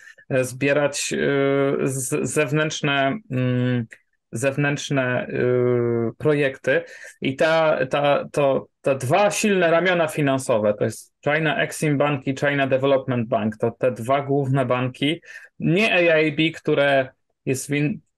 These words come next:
taką wielostronną strukturą, dosyć nową, ale mikroskopijną przy tych dwóch głównych chińskich bankach, w których nie ma żadnych tam u-, międzynarodowych rad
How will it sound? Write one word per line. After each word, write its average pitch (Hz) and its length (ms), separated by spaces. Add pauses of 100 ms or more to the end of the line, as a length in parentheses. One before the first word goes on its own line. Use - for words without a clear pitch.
(120)
taką 131 280
wielostronną 185 640
strukturą, 175 640
dosyć 156 380
nową, 175 360
ale 165 160
mikroskopijną 175 960
przy 156 220
tych 151 220
dwóch 147 360
głównych 151 340
chińskich 139 480
bankach, 151 460 (320)
w - 20
których 165 300
nie 196 180
ma 180 120
żadnych 135 300
tam 127 200
u-, - 200
międzynarodowych 135 920
rad 143 460